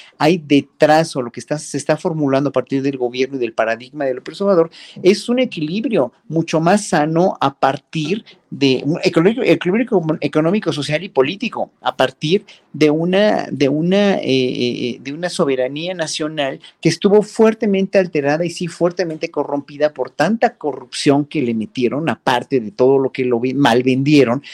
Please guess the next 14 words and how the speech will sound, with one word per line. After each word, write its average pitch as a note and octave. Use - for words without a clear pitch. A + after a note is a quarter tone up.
¿no? D3
Y F#3
finalmente A3
lo B3
que A3
quiere B3
él B3
es A#3+
lograr A3
un, A3
un G#3+
equilibrio. A3
Por F#3+
eso A#3+